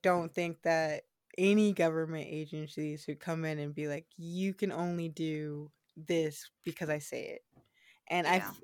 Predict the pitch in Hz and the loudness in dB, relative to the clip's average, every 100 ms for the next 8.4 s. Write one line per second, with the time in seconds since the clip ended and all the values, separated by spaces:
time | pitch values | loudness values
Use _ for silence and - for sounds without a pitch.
0 | - 190 - 214 226 226 214 196 - - | 0 0 2 4 6 6 6 4 -2 -2
1 | 190 196 196 190 185 185 175 180 175 165 | 0 2 2 2 2 -2 -2 -2 -2 -2
2 | 156 - 156 - - 202 190 190 185 180 | -4 -4 -4 -4 -6 -2 0 -2 -2 -4
3 | 185 - 180 180 175 175 170 - 170 165 | -6 -4 -2 -2 -4 -4 -6 -6 -6 -4
4 | 151 151 175 170 170 160 165 165 180 - | -6 -2 -2 0 -2 -4 -2 -2 -2 2
5 | 202 196 156 165 160 165 156 _ _ _ | 4 4 0 -6 -2 -2 -4 _ _ _
6 | 180 185 165 - 165 131 123 - _ - | -4 -2 -2 -4 -6 -6 -8 -12 _ -10
7 | 175 - 143 - - 127 - - - 226 | -6 -2 -2 -2 -6 -8 -10 -6 4 10
8 | 233 185 175 | 10 8 4